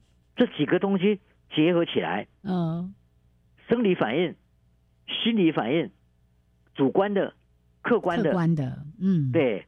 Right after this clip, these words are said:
Speaker 1: 都一起把它综合起来。这些记录呢，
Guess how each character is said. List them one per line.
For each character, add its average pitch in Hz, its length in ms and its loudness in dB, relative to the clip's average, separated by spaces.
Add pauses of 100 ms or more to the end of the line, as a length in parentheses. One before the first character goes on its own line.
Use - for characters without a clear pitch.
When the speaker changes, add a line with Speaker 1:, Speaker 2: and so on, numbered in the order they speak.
(160)
Speaker 1:
都 170 140 0
一 214 140 0
起 113 400 -2 (640)
把 104 120 -4
它 151 160 0 (360)
综 160 120 -2
合 135 120 0
起 - 100 -6
来。 92 240 -8 (1080)
这 226 80 0
些 214 140 4
记 226 240 0
录 185 180 2
呢， 139 200 -2